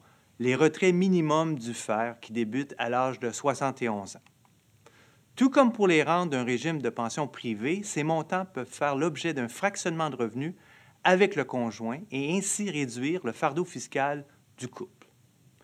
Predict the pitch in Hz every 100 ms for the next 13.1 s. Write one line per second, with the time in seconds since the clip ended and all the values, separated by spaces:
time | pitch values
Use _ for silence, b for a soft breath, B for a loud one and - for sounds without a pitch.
0 | b b b b b b b - 135 170
1 | 226 220 240 240 - 180 175 139 139 175
2 | 175 - 143 135 139 123 107 117 127 143
3 | 131 117 - 120 - - 135 - - 220
4 | 226 180 139 - 110 117 127 120 123 131
5 | 110 107 165 220 185 139 117 104 80 -
6 | - 156 220 180 131 156 147 175 180 147
7 | 147 110 - _ _ b b b b b
8 | b b 151 - 185 170 226 226 160 180
9 | - 190 226 214 143 131 123 147 156 180
10 | 127 131 208 214 208 - 160 147 131 143
11 | - 151 180 180 196 175 135 123 - 147
12 | 147 - 104 - 165 156 - 110 - _